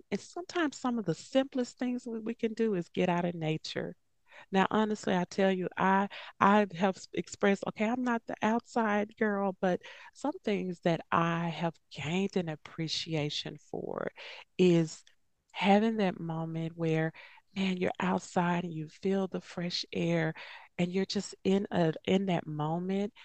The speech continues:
and it just feels nourishing. It feels good. It feels free, you know, in that moment. And then that last one is your spirit. Man, your spirit is what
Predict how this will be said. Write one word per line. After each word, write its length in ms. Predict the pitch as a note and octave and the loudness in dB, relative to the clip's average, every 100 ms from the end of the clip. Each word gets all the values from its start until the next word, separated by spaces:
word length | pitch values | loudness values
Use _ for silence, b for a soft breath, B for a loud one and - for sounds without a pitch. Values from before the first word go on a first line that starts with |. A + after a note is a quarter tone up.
| B - | B -2
and 120 | G#3 | 0
it 120 | C4 | 0
just 300 | - D#4+ - | -2 -6 -6
feels 280 | C#4 C#4+ B3 | -4 -2 -4
nourishing. 760 | F3 E3+ F3+ C4 F#3+ - F3+ D#3+ | -6 -4 -4 -2 -4 -4 -4 -4
It 100 | E3+ | -6
feels 460 | - G#3+ - G3 - - | -4 -2 -2 -4 -10 -4
good. 500 | E3+ G3+ E3 A1 - | 0 0 0 -2 -4
It 120 | F3 | -6
feels 460 | - F#3+ F#3 F#3 - | -2 -2 -2 -4 -12
free, 680 | - E3+ F3+ G3+ F#3+ - - _ _ _ _ _ _ | -12 -6 -4 -4 -6 -8 -14 _ _ _ _ _ _
you 160 | F3+ F3+ | -4 0
know, 220 | E3 E3 | 0 -2
in 180 | - F3+ | -2 0
that 200 | E3+ - | 0 -2
moment. 680 | D#3+ D#3 E3+ F3+ E3 D#3 - - B B - | -2 -2 -2 -2 -4 -6 -10 -18 B B -4
And 120 | A3 | -2
then 380 | C#4 D4+ E4 D#4+ _ b b _ _ _ | 2 2 2 -2 _ b b _ _ _
that 120 | B3+ B3+ | -2 2
last 300 | B3+ B3 A3+ | 2 0 -2
one 140 | G#3+ | -4
is 100 | G3 | -4
your 80 | E3 | -6
spirit. 720 | - - D#3 D#3+ D#3 D3 D#3 _ _ _ - | -8 -8 -2 -2 -2 -4 -8 _ _ _ -6
Man, 440 | F3 F3 F3 E3+ | 0 2 2 0
your 120 | F#3+ F#3+ | 0 -2
spirit 580 | - F3+ F3 E3+ E3 | -2 0 2 2 2
is 220 | - D#3+ E3 | 0 -4 -2
what 280 | E3 D#3+ | 0 0